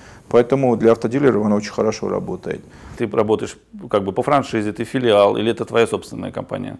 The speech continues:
Speaker 1: Вот, э, по мониторам внутренним, по Индор Т В, м, здесь, э, компания основана здесь, э, мы волгоградские,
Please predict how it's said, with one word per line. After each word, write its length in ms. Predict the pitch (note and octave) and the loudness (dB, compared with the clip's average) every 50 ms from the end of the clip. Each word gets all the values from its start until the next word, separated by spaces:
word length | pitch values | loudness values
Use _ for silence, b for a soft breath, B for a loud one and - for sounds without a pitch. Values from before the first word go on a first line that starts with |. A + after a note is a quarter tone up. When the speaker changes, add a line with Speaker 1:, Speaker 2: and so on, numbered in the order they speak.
| _ _ | _ _
Speaker 1:
Вот, 260 | B2 A#2+ D3 D3+ D3 - | 2 4 4 4 4 4
э, 520 | - B2 B2 B2 B2 A#2+ A2+ - - G#2+ G#2 | 2 4 4 6 4 2 2 0 -6 -10 -2
по 240 | - D3 D3 D3 C3+ A#2+ | 2 6 6 6 6 6
мониторам 520 | A#2+ C3 C#3+ D3 D3 C#3+ D3+ C#3 C3+ B2 | 4 2 2 2 2 4 6 6 6 6
внутренним, 500 | A2+ A#2 B2+ A#2+ G#2+ A2+ C3 C#3 D#3+ E3 | 4 2 0 0 0 0 -2 -2 -2 -4
по 180 | D3+ - A2 A2+ | 0 0 0 0
Индор 220 | A#2 A#2 A2+ G#2 | 2 2 2 0
Т 140 | G#2 - G#2 | 2 -2 0
В, 60 | G2 G2+ G2 F#2 - - | 0 2 0 0 -2 -6
м, 240 | - G2+ G2 G2 G2+ | -10 -8 -6 -6 -6
здесь, 400 | G2+ G2+ A2 B2+ A#2 G#2+ - - | -6 -2 2 2 2 2 0 -6
э, 460 | G2+ G2 G2+ G2+ G2+ F#2+ F#2+ F#2+ G2 G2 - - | -4 -2 0 0 2 0 0 0 -2 -4 -4 0
компания 420 | A#2+ A#2 A#2 B2+ A#2+ A#2 A#2 A2+ | 0 0 4 4 2 2 2 0
основана 460 | A2 - - A#2+ A2 A2 A2 A2 G#2 | 0 -2 -2 -4 -2 0 0 0 -2
здесь, 440 | G2+ G2 G#2+ A#2 C3+ E3+ E3+ - - | -2 -2 0 2 2 2 0 -2 -6
э, 420 | - A2+ G#2 G2+ G#2 G#2 G2+ G2+ G2 | -4 -2 0 0 2 2 2 2 0
мы 180 | G2 G#2 A2 G#2+ | 0 -2 -2 0
волгоградские, 840 | G#2 A2 G#2+ G#2+ A2+ G#2+ A2 G#2 G2+ G2+ - - - C3 C#3+ E3 | 0 0 2 2 2 2 2 2 0 0 -2 -6 -6 -4 -4 -4